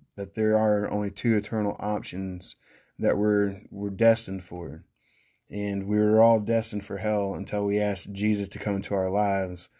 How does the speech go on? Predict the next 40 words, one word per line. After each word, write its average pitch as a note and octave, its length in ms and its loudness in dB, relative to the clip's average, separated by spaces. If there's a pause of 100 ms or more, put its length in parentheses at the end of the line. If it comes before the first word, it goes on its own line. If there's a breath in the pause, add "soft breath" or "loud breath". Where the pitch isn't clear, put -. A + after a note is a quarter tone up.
(360 soft breath)
and F#2+ 180 -6
save G#2+ 380 4
us G2 120 -2
from G2 200 -4
that F#2+ 220 -8
disparity. F#2 800 -8 (1000)
So - 200 -12
that's G2 220 0
the G#2 80 0
only A2 160 4
point A2+ 240 0
I'm A2 60 2
gonna G#2 140 2
make G2 280 0
on F2 160 -10
that. D#2 300 -16
Like F#2 180 -12
I F#2 40 -10
said, F#2+ 300 -6
I F#2 120 0
want G2+ 440 -2
you A2+ 300 4
to G2+ 580 -2 (1500 soft breath)
take B2+ 340 4
this B2 360 2
episode. A#2 640 0 (180)
I G#2+ 60 -8
want G#2+ 220 -2
it - 60 -14
to - 100 -8
sink A#2 320 0
in A2+ 140 4
with A2 160 -2
you A2 80 0
guys, G#2+ 520 0
and G#2 160 -6
I G#2 60 -2
want G#2 340 -4
you G#2+ 180 0
to G2+ 500 -2